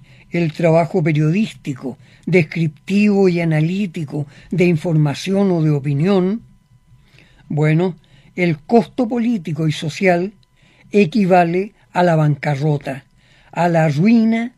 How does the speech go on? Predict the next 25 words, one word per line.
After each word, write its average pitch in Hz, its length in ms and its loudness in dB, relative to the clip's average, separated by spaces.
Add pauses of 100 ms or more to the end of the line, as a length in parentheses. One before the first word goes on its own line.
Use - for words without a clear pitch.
(120)
de 180 180 2
cualquiera 190 640 0
posibilidad 175 800 0
de 147 180 -4
protagonismo 160 840 -4
ciudadano. 123 880 -8 (1500)
Y 190 220 4
eso 190 340 4
es 190 380 2
lo 190 180 2
que 170 80 0
está 170 200 0
ocurriendo 170 540 0
ahora. 202 400 -2 (720)
Las 196 200 -2
grandes 226 400 0
empresas 185 720 2
multinacionales 165 1040 0
que 165 160 -4
controlan 185 540 2
los 170 100 -2
principales 170 720 -2
medios 175 300 -2
de 175 100 -6
comunicación 165 800 -4